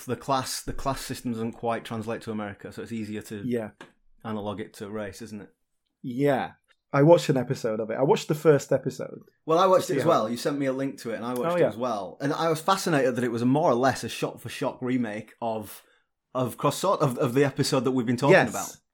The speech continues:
Speaker 2: Now, I, I picked to do Cross Swords before I realised that,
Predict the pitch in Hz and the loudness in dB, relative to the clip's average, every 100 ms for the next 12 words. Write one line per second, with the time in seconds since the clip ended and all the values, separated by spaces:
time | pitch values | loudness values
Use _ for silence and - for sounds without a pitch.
0 | _ _ - 151 160 - 214 233 - - | _ _ 0 6 6 8 8 6 2 -2
1 | 196 208 214 - - 156 185 151 147 - | 0 4 4 2 2 0 2 2 0 0
2 | 120 101 110 113 - - 110 123 147 135 | -2 -2 -6 -10 -16 -10 -8 2 6 8
3 | 123 135 139 113 107 - - | 8 6 4 0 -4 -8 -12